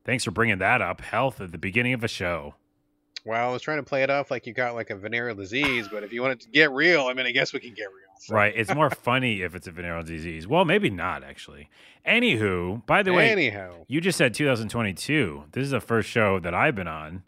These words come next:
Speaker 1: uh, of the new, you know, year.
Speaker 2: Yep. Brand new year, new month, new year,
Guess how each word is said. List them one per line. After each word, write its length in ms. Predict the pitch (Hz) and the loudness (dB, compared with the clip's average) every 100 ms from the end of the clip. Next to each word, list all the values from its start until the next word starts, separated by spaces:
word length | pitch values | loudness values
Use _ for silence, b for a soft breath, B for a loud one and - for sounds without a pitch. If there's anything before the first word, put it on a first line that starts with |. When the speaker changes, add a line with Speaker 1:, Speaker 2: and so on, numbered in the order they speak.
| b b b b 92 | b b b b -8
Speaker 1:
uh, 40 | |
of 380 | 90 92 95 92 | -6 -4 -4 -2
the 120 | 101 | -2
new, 580 | 98 107 123 135 143 135 | 0 0 0 0 -2 -4
you 120 | 120 | -4
know, 240 | 135 120 120 | 0 0 -2
year. 600 | 104 98 127 190 92 - _ _ _ _ _ - | -6 -4 -2 -2 -4 -8 _ _ _ _ _ -12
Speaker 2:
Yep. 320 | 101 147 160 | -4 -4 -6
Brand 380 | 107 110 123 139 | -8 -4 -2 -2
new 100 | 147 | -2
year, 540 | 151 151 180 170 165 - - | -4 -2 -2 -4 -6 -10 -12
new 220 | 113 131 | -8 -4
month, 400 | 131 165 175 - | -4 -4 -8 -10
new 160 | 123 135 | -8 -6
year, 480 | 131 143 170 180 | -6 -6 -6 -8